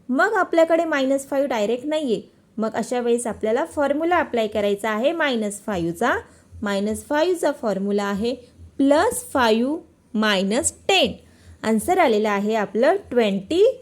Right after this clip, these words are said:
फाय. तर आपण इकडे राईट डाऊन करून घेऊया, आन्सर इज ट्वेंटी फाय. पुन्हा आता पुढचा सम करायचा आहे आपल्याला,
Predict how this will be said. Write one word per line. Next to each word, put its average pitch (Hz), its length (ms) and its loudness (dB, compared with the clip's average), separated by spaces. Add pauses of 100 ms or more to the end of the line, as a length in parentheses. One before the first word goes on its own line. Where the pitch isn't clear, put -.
(360)
फाय. 330 360 2 (200)
तर 214 60 -2
आपण 202 260 -4
इकडे 240 300 -2
राईट 262 280 0
डाऊन 285 200 -2
करून 233 280 -4
घेऊया, 196 380 -6 (380)
आन्सर 208 420 0
इज 254 280 -4 (180)
ट्वेंटी 233 640 2 (560)
फाय. 302 320 -2 (880)
पुन्हा 320 300 -6
आता 269 240 -6
पुढचा 269 400 -6
सम 311 240 -4
करायचा 214 440 -4
आहे 196 260 -6
आपल्याला, 214 420 -6